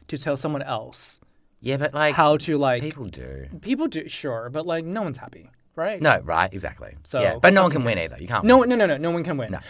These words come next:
Speaker 1: But I generally think
Speaker 2: You're never
Speaker 1: if
Speaker 2: woke, not, you're never not woke enough.
Speaker 1: It's
Speaker 2: Never.
Speaker 1: not, it's not wokeness. It's
Speaker 2: It's
Speaker 1: literally just, you know, you can't satisfy everybody.
Speaker 2: Yeah.
Speaker 1: And that's fine.
Speaker 2: Yeah.
Speaker 1: No one's asking you to.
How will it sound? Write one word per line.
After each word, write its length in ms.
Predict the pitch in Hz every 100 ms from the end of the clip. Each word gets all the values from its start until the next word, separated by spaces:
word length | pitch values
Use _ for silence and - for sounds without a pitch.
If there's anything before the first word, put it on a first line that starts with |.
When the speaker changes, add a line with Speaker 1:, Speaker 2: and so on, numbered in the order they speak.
| -
Speaker 1:
But 120 | 208
I 20 | 202
generally 300 | 190 208 247
think 120 | 143
Speaker 2:
You're 80 | 147
never 180 | 156 151
Speaker 1:
if 60 |
Speaker 2:
woke, 280 | 127 113 98
not, 200 | 117 107 69 107
you're 120 | 120
never 380 | 135 131 131 120 - - -
not 340 | 101 107 -
woke 260 | 92 87 78
enough. 360 | 78 69 - _ - 202 - _ _ _ _
Speaker 1:
It's 120 | 185
Speaker 2:
Never. 100 | 311
Speaker 1:
not, 60 | -
it's 120 | 214
not 140 | 403 359
wokeness. 480 | 127 185 - 113 101
It's 160 | - -
Speaker 2:
It's 180 | 151
Speaker 1:
literally 380 | 170 196 359 185
just, 540 | 127 127 120 120 - - _ - _
you 100 | -
know, 100 | 151
you 220 | 131 139 156
can't 240 | 185 143
satisfy 580 | 135 127 123 113 110 113 -
everybody. 560 | 120 170 117 107 71 - -
Speaker 2:
Yeah. 260 | 120 95 - -
Speaker 1:
And 100 | 320
that's 140 | 415
fine. 300 | 120 113 185 - _ _
Speaker 2:
Yeah. 180 | - 95
Speaker 1:
No 100 | 175
one's 140 | 202 190
asking 320 | 175 - 113
you 80 |
to. 100 | 107